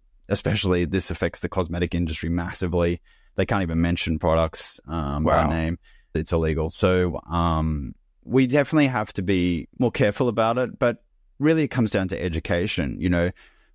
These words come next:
Speaker 1: we know of a bunch of solutions which most people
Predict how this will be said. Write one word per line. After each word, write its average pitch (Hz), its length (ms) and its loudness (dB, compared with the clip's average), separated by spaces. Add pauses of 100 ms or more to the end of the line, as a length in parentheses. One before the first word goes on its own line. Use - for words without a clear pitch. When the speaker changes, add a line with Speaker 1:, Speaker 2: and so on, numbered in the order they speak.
Speaker 1:
we 113 480 2
know 95 360 2
of 90 100 -2
a 92 80 2
bunch 92 260 0
of 90 80 -6
solutions 85 640 0
which 85 180 -2
most 90 320 0
people 82 580 0